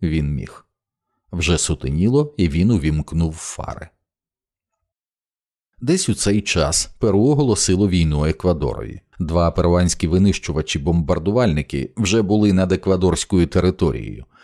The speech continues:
Один з ракетою, націленою на радарні сигнали з Гуаякільського міжнародного аеропорту, а другий на радарні сигнали з військово-морської бази на Галапагоському острові Бальтра. Цьому лігвищі одного учбового вітрильника, шести кораблів берегової охорони,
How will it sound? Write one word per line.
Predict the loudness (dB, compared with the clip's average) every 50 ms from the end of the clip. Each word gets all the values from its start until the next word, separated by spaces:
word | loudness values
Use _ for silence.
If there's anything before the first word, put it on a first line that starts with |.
| -20 _
Один | -2 0 2 2 2 2
з | 2
ракетою, | 0 -2 -2 -2 -2 0 2 2 2 4 2
націленою | 2 0 0 -2 0 0 0 0 0 2 0 2
на | 0 0
радарні | 0 -2 0 0 -2 0 0 -2 -2 -2
сигнали | -2 -2 0 0 2 2 2 2 0 0
з | -2 0
Гуаякільського | 0 2 2 2 2 0 0 -2 -4 -4 -4 -4 -2 0 2
міжнародного | 2 2 2 2 0 0 0 2 2 0 2 0 0 2 0 -2 0
аеропорту, | -2 0 0 2 2 0 -2 0 0 -2 -2 0 -2 -2 -4 -4 _ _
а | -2 -2
другий | 0 0 0 2 2 2 2 2
на | 2 2 2
радарні | 0 2 2 0 2 2 2 2 2
сигнали | 2 2 0 2 2 2 2 4 2 2
з | 2 2
військово-морської | 2 2 0 0 -2 0 2 4 4 4 2 2 0 -4 _ 0 2 2 2
бази | 2 2 0 2 2 2 2
на | 2 2 2
Галапагоському | 2 2 2 2 0 0 0 0 2 0 0 -2 -2 0 2 2 2 2
острові | 0 -2 -4 -2 -2 0 2 2 0
Бальтра. | 0 0 -2 -2 -2 -2 -4 -6 -10 -12 -12 -12 -20 _ _ _ _ _
Цьому | -4 0 2 2 2 2 0 0 2
лігвищі | 2 2 2 4 2 2 0 0 0 0 2
одного | 2 2 2 2 2 0 2 4 4 4
учбового | 2 2 0 -2 0 0 0 2 2 2 0 0 0
вітрильника, | 0 -2 -2 0 0 2 2 2 2 0 -2 0 0 0 0
шести | 0 0 -2 -2 0 -2 -2 -2
кораблів | 0 0 0 2 2 2 2 2 2 2
берегової | 0 0 0 2 2 2 2 4 4 4 4
охорони, | 2 2 2 2 0 2 2 2 2 2 2 2 0